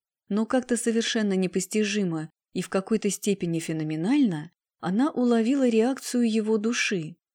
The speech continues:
мощнейшую, пронзающую пространство и очень живую. А дальше?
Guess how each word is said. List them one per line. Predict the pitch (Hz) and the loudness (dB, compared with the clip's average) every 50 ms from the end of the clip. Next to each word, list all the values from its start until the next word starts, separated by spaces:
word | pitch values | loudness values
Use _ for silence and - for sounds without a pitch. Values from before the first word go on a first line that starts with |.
| _ _ _ | _ _ _
мощнейшую, | - 170 165 165 - - 180 175 185 233 262 247 - - - 165 156 151 156 - _ _ _ _ - | -4 -2 -2 -2 -2 -2 0 0 2 2 2 2 0 -2 -4 -6 -8 -10 -12 -16 _ _ _ _ -4
пронзающую | - 185 185 185 175 180 220 269 285 277 254 - - 254 240 | -2 0 0 0 2 2 2 2 2 2 0 0 0 0 0
пространство | - 202 202 196 - - - 202 247 294 311 277 - - 254 262 | 0 0 0 -2 -2 -2 0 2 2 2 2 0 -2 0 0 0
и | 262 - 214 202 | 0 0 -2 -2
очень | - - 240 277 262 - - 240 233 226 | 0 0 -2 -2 -2 -2 -2 0 0 0
живую. | 202 190 185 185 175 170 156 151 147 151 160 165 175 _ _ _ _ _ _ _ _ _ _ _ _ _ _ _ _ _ _ _ _ _ _ _ _ _ _ _ _ - | 0 0 -2 -2 -2 -4 -6 -6 -8 -8 -12 -14 -16 _ _ _ _ _ _ _ _ _ _ _ _ _ _ _ _ _ _ _ _ _ _ _ _ _ _ _ _ -8
А | - 185 170 | -4 -4 -2
дальше? | 160 175 175 196 262 285 262 - - 190 170 170 175 - | 0 0 2 2 2 2 0 -2 -2 -4 -6 -10 -12 -16